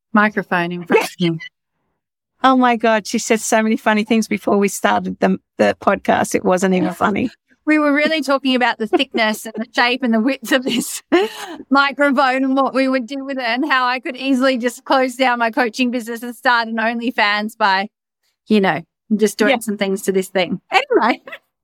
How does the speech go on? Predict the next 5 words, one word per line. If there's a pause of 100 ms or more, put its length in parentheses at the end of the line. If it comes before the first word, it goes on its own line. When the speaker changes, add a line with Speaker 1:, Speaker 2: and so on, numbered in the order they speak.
(140)
Speaker 1:
<laughs>
Miriam, (160)
you
light
me